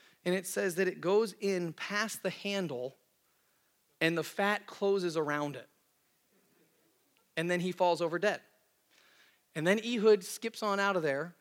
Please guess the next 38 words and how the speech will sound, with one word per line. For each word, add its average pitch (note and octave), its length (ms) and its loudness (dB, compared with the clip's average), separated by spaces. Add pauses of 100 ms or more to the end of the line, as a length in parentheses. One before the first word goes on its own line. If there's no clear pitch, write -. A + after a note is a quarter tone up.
(240)
closes F#3+ 400 0
the F3 100 -10
door, F3 340 0
tells F#3 320 -2
him, D#3+ 80 -6
"Hey, E3 260 0
he's E3 320 -8
indisposed. D#3 640 -6
He's C#3 100 -10
going C#3+ 220 -6
to C#3 40 -8
the B2+ 60 -12
bathroom. C3 560 -6 (460)
You D3+ 100 -2
don't E3+ 160 0
wanna D#3 140 -2
go D3+ 220 0
in D3+ 100 -4
there." C3+ 200 -8
<laughs> - 100 0 (1000)
So G3 380 0 (120)
they G3+ 200 4
stay G#3+ 440 2
out G3+ 320 2
there D3+ 360 -2 (300)
while E3+ 160 6
he's G3 280 -2
keeled G#3 440 -2
over E3 560 0
up E3+ 180 0
in E3+ 120 -2
this, D#3 180 -4
like, D#3 140 0 (240)
upstairs F3 520 0
patio C#3+ 600 -4 (680)
and, E3+ 340 2 (720)
and D#3 180 0
dies. D#3 600 2